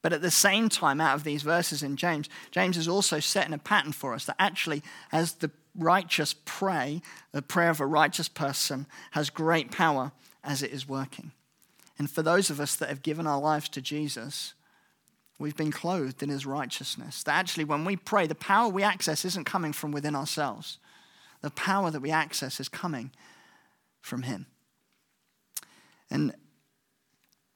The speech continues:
it may just be that in this moment, you just need to, uh, just be preparing your heart. Um, so why don't we just take a couple of seconds. Um, if you're,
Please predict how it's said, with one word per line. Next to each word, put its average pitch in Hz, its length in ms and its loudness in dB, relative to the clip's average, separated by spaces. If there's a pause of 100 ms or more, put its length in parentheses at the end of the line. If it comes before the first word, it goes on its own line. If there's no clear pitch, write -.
(380)
it 147 100 -2
may 180 220 4
just - 260 0
be 175 160 4
that 151 280 0
in 151 140 2
this 170 220 2
moment, 160 440 2
you 151 120 -2
just 156 240 -4
need 151 200 -2
to, 147 380 -2 (640)
uh, 139 140 -8
just - 280 -4
be 175 120 -2
preparing 170 580 -2
your 151 100 -2
heart. 147 380 -6 (640)
Um, 139 280 -6 (340)
so 170 140 -4
why 220 120 2
don't 208 100 -2
we 175 100 -2
just 160 220 -6
take 165 220 -2
a 143 60 -10
couple 202 260 -6
of - 80 -6
seconds. 139 640 -6 (180)
Um, 135 240 -6
if 120 200 -10
you're, 226 280 2